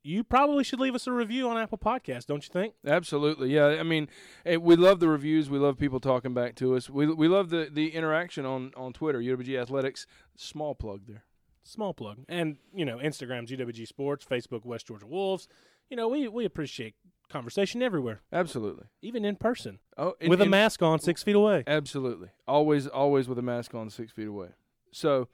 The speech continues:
Speaker 2: today, on today's episode, general discussion of, about U W G and what's been going on here recently. The G S C wrapped up the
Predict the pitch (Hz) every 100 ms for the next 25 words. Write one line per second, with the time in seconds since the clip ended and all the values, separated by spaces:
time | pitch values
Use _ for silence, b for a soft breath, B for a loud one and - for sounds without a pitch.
0 | - 175 180 214 208 170 160 160 175 180
1 | 170 160 160 170 165 143 160 170 151 143
2 | 160 156 160 143 131 139 135 147 139 147
3 | 147 139 123 139 151 135 139 - 135 135
4 | 135 135 135 135 131 131 135 143 139 135
5 | 131 120 139 156 - 156 143 135 131 143
6 | 135 131 123